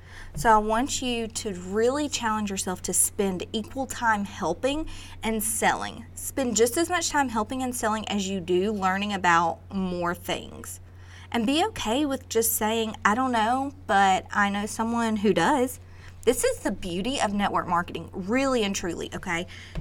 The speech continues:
You can use your team, use your upline, use your company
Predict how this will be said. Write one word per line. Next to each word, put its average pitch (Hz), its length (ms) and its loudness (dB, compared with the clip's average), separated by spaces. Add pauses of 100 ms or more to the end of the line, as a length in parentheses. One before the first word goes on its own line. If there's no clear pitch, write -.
You 240 100 2
can 254 240 -2
use 214 300 0
your 285 100 -2
team, 226 580 -4
use 214 320 -2
your 277 120 2
upline, 196 680 0 (160)
use 190 480 -2
your 294 160 0
company 226 540 -2